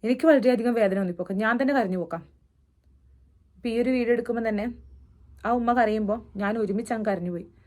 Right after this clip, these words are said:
പിടിച്ച് നിൽക്കാൻ വേണ്ടി ആവുന്നില്ല, നിയന്ത്രിക്കാനാവുന്നില്ല. ആ ഉമ്മ കരയാനുണ്ടായ കാരണം എന്ന് പറയുന്നത് ഏകദേശം ഒരു മൂന്ന് മാസങ്ങൾക്ക് മുന്നേ ഈ പെൺകുട്ടി ഉമ്മയെ വിളിച്ചു. ഉമ്മയെ വിളിച്ചിട്ട് പറഞ്ഞ കാര്യം എന്ന് പറയുന്നത്, "എനിക്ക് ഉമ്മയുടെ അടുത്ത് വരണം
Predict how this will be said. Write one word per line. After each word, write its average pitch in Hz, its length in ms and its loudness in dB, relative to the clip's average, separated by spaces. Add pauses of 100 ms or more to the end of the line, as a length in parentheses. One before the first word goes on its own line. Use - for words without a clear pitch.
(160)
പിടിച്ച് 233 280 -6
നിൽക്കാൻ 285 320 0
വേണ്ടി 233 160 0
ആവുന്നില്ല, 196 180 2
നിയന്ത്രിക്കാനാവുന്നില്ല. 208 760 -2 (920)
ആ 240 60 0
ഉമ്മ 240 140 0
കരയാനുണ്ടായ 247 560 2
കാരണം 214 360 0
എന്ന് 233 120 -4
പറയുന്നത് 180 340 -2 (840)
ഏകദേശം 233 440 -2
ഒരു 208 120 -2 (760)
മൂന്ന് 226 280 0
മാസങ്ങൾക്ക് 220 520 -2
മുന്നേ 185 280 -4 (420)
ഈ 233 60 -6
പെൺകുട്ടി 208 440 -2 (160)
ഉമ്മയെ 196 240 -2
വിളിച്ചു. 185 300 -8 (1120)
ഉമ്മയെ 208 240 -4
വിളിച്ചിട്ട് 214 440 -4 (600)
പറഞ്ഞ 208 300 0
കാര്യം 208 320 0
എന്ന് 214 120 0
പറയുന്നത്, 196 320 -2 (300)
"എനിക്ക് 202 360 -4 (540)
ഉമ്മയുടെ 214 300 0
അടുത്ത് 202 180 -4
വരണം 185 340 -2